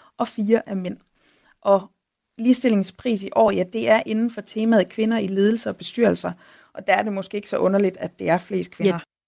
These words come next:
Speaker 2: Og kan man ligefrem sige, at fordelingen er tippet den anden vej, når altså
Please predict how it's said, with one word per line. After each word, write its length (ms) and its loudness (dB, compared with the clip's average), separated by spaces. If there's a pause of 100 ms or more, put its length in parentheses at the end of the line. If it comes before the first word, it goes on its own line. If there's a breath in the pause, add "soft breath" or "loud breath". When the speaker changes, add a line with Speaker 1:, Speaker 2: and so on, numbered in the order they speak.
(240)
Speaker 2:
Og 60 -14
kan 180 2
man 140 6
ligefrem 400 0
sige, 380 4
at 180 2
fordelingen 600 2
er 80 -2
tippet 480 2
den 140 0
anden 340 4
vej, 240 2
når 100 4
altså 280 2